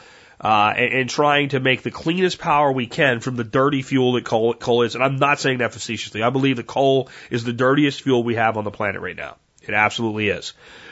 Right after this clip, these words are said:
So I'm worried about all these other things. And you come to me and go, "Well, we need to worry about your C O two emissions." Piss off, hippie. I don't care. I've got all this other pollution that I'm concerned about. But you come in and say, "Well, Mister Spirko, what we can do for Jackco Electrical, uh, Cooperative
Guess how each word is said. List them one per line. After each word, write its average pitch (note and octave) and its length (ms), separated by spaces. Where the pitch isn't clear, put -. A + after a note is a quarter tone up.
So D3+ 220
I'm D#3+ 220
worried F3 160
about C#3+ 140
all C#3 80
these C3 120
other B2+ 80
things. A#2 220
And G#2 100
you D3 100
come E3 120
to D3 80
me C3+ 100
and B2+ 100
go, A#2+ 100
"Well, B2+ 140
we D3 160
need G#3 120
to F#3 80
worry E3 140
about D3 120
your C3 100
C C#3 220
O B2+ 60
two C3 220
emissions." - 500
Piss - 300
off, G3+ 240
hippie. A#2 340
I D#3 140
don't A3+ 180
care. B2 400
I've E3 120
got G3+ 120
all E3+ 160
this C4+ 160
other B3 160
pollution G#3+ 440
that C#3 100
I'm B2+ 100
concerned G2+ 380
about. D#2+ 280
But F3 80
you A#3+ 140
come A#3 160
in A3 80
and G3+ 80
say, D#3 100
"Well, C#3+ 160
Mister G3+ 280
Spirko, F3 460
what C3+ 140
we F#3+ 120
can G3+ 180
do F#3+ 140
for D3 120
Jackco D3 480
Electrical, C#3 720
uh, A#2+ 200
Cooperative G#2+ 580